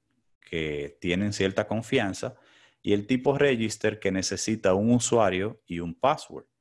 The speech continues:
Hoy vamos a trabajar un tipo peer que también utiliza usuario y password para más seguridad,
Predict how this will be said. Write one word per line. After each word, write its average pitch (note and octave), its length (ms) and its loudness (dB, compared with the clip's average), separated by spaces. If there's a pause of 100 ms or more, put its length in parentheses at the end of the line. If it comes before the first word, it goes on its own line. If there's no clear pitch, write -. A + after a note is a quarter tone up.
(760)
Hoy F3 260 6
vamos D#3 260 2
a C3+ 80 2
trabajar A2+ 720 2
un C3 260 -2
tipo D3 420 -2
peer C#3+ 360 0
que G2+ 120 0
también F2+ 440 2
utiliza A2 800 0 (420)
usuario F#2 500 0
y A#2 40 0
password G2+ 500 -2
para D#2 220 -2
más D2+ 200 -6
seguridad, G2+ 580 -2